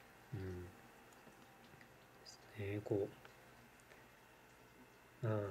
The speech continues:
格闘技とかはね、この、武道、格闘技は精神を鍛えるものだってね、こうよく言われてね、こう、なんだろう。一見ね、いや、まあ、言い方あれですけど、ちょっと綺麗事っ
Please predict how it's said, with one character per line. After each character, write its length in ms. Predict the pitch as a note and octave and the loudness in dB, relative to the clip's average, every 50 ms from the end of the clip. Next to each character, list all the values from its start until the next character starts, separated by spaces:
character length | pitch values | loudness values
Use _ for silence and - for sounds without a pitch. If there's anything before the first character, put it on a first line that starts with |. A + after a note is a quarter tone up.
| F#2+ - - - - - - - - - - - - | 2 0 -2 -4 -8 -10 -12 -14 -14 -14 -14 -10 -8
格 280 | - - - - - - - | -6 -6 -6 -6 -8 2 10
闘 340 | - D#3 E3 E3 E3 D#3+ C3+ | 12 12 12 12 12 12 12
技 160 | A2 G#2+ G#2 | 12 12 10
と 140 | - G#2+ G2+ | 10 8 10
か 140 | - - | 10 10
は 180 | G2 F#2+ F#2+ F#2+ | 10 10 10 8
ね、 240 | F#2 F#2+ F#2+ F#2+ F#2+ | 8 6 6 6 6
こ 120 | - - G#2 | 6 6 8
の、 220 | G2+ G2 G2+ G#2+ - - - - - - - - - - - - - - - - - - - - - - - - - - - - | 10 10 10 8 6 2 -6 -12 -14 -16 -16 -16 -16 -16 -16 -16 -16 -16 -16 -12 -12 -12 -12 -12 -12 -16 -16 -16 -16 -16 0 10
武 120 | - C#3 F3+ | 12 12 12
道、 340 | G3+ F#3+ D3 B2 A2 G#2+ A2+ - - - - | 12 12 12 12 12 12 12 6 0 -4 -2
格 220 | - - - - - | 0 0 0 0 10
闘 220 | - - B2+ A#2+ A#2 | 12 12 12 12 12
技 100 | A#2 G2 | 12 10
は 80 | F#2 | 8
精 260 | - - F#3 G3+ A#3 | 12 12 12 12 12
神 220 | E3+ - - B2+ A2+ | 12 12 12 12 12
を 140 | A2+ G2 G2 | 12 10 8
鍛 180 | - - - A#2+ | 8 12 12 12
え 80 | A2+ A2+ | 12 12
る 80 | A2 | 12
も 80 | G#2+ G2+ | 12 10
の 80 | G2+ G2 | 10 10
だ 60 | G2 | 8
っ 20 | |
て 240 | F#2+ - - - A2 | 8 6 4 6 6
ね、 220 | G2 G2 G2 F#2+ F#2+ - - | 8 6 6 4 2 -2 2
こ 120 | - - G#2 | 6 8 10
う 20 | |
よ 100 | G#2 A2 | 10 10
く 160 | A2+ - A2 | 10 8 6
言 120 | G2+ F#2 F#2+ | 6 6 6
わ 80 | F#2+ | 4
れ 100 | F#2+ F#2+ | 4 4
て 140 | F#2+ - - | 2 0 0
ね、 160 | G2 F#2+ F#2 F#2 - | 0 0 -2 2 4
こ 280 | A2 G2+ G2 G2 A2 - - - - - - - - - - - - - - - - - - - - - - - - - - - - - | 6 8 8 8 6 6 2 -6 -14 -14 -14 -14 -14 -14 -14 -14 -14 -14 -14 -14 -14 -14 -14 -16 -18 -18 -18 -16 -16 -16 -16 0 8 10
う、 20 | |
な 80 | A#2+ A2+ | 10 12
ん 20 | |
だ 80 | G#2+ F#2+ | 10 8
ろ 60 | F#2 | 4
う。 20 | F#2 - - - - - - - - - - - - - - - - - - - - - - - - - - - - - | 2 -6 -12 -18 -18 -18 -18 -18 -20 -20 -18 -18 -18 -18 -18 -18 -20 -20 -20 -18 -20 -20 -20 -18 -18 -18 -18 -4 4 6
一 120 | E3 D#3+ - - - | 6 6 6 6 10
見 220 | - C#4 C#4 C4 | 12 12 12 12
ね、 180 | A#3 F3 - - - - - | 12 12 12 12 8 2 6
い 60 | - - | 8 10
や、 120 | - B2+ | 12 12
ま 160 | C#3+ C3 C#3+ | 12 12 12
あ、 60 | B2+ A2+ A2+ A2+ A2+ A2+ A#2 C3 - - | 12 12 12 12 10 10 10 8 10 12
言 120 | D3+ C#3+ | 12 12
い 40 | - | 12
方 240 | - B3 A#3+ B3 A3+ | 12 12 12 12 12
あ 80 | G3 F3 | 12 12
れ 60 | F#3 | 12
で 80 | G#3 | 12
す 80 | G3+ - | 12 12
け 80 | - A2 | 12 12
ど、 100 | G2 - | 10 12
ち 140 | - - A3 | 12 12 12
ょ 40 | C4 | 12
っ 20 | |
と 120 | - - A2+ | 12 12 12
綺 200 | - - - G3 | 12 12 12 12
麗 200 | B3+ D4+ D#4 C#4 | 12 12 12 12
事 240 | D4 C#4+ C#4 C#4 | 12 12 12 12
っ 40 | C4 | 12